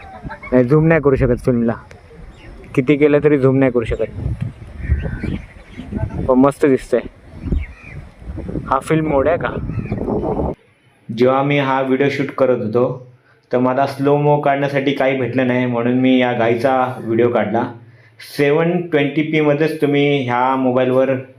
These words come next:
स्लो मो व्हिडिओ काढू शकता. आणि तुम्ही गाईची मूव्हमेंट बघितली ना,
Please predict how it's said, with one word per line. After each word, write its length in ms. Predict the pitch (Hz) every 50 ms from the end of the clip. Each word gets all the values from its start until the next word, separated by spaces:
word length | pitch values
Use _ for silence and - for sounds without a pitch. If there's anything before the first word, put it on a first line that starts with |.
| - _ _
स्लो 240 | - - 127 127 127
मो 180 | 131 131 135
व्हिडिओ 280 | 131 131 131 127 131 127
काढू 240 | 123 123 117 120 127
शकता. 520 | 123 127 113 113 - - 110 120 127 123 - - - - - - - - -
आणि 280 | - 110 120 127 131 127 127 135
तुम्ही 200 | 131 135 135 131
गाईची 420 | 127 123 123 131 127 127 - 143 139
मूव्हमेंट 480 | 131 127 127 131 135 139 139 135 127 120
बघितली 360 | 127 127 127 135 127 127 127
ना, 240 | 120 120 123 123 123